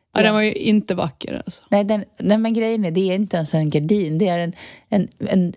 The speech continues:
Speaker 2: en stump som blev över när jag sydde andra gardiner. Som jag s-, ja, jag vet
Speaker 1: Har
Speaker 2: fan.
Speaker 1: du sytt gardiner?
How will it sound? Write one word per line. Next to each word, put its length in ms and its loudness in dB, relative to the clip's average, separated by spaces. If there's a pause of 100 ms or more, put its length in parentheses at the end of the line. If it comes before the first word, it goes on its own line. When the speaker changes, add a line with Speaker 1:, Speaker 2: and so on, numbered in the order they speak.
Speaker 2:
en 180 2
stump 560 0
som 220 2
blev 200 0 (100)
över 760 -2 (220)
när 100 4
jag 160 0
sydde 360 -2
andra 360 0
gardiner. 580 -2 (300)
Som 220 2
jag 100 0
s-, 420 -6
ja, 120 -2
jag 120 -4
vet 200 -10
Speaker 1:
Har 80 2
Speaker 2:
fan. 220 2
Speaker 1:
du 60 0
sytt 260 -4
gardiner? 380 -6